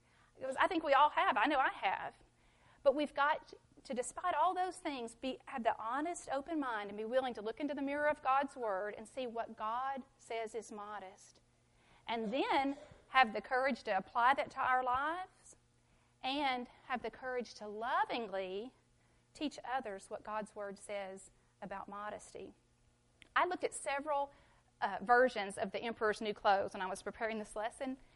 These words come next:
and most of the versions ended with the little boy being reprimanded and the emperor goes about his, his way with the, you know, the page carrying the imaginary mantle and all that.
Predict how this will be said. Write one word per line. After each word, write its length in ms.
and 180
most 460
of 120
the 60
versions 520
ended 480
with 240
the 80
little 180
boy 260
being 240
reprimanded 840
and 140
the 100
emperor 300
goes 260
about 260
his, 340
his 140
way 320
with 200
the, 140
you 100
know, 120
the 80
page 480
carrying 380
the 80
imaginary 520
mantle 460
and 100
all 160
that. 300